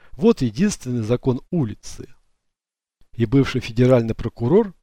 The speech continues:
знал его очень хорошо. И кому же он звонил? Установили? Пока нет, сэр.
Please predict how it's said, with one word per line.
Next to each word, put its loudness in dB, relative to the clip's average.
знал 4
его 2
очень -4
хорошо. -2
И -12
кому 2
же 2
он 4
звонил? 2
Установили? 0
Пока 4
нет, 2
сэр. -16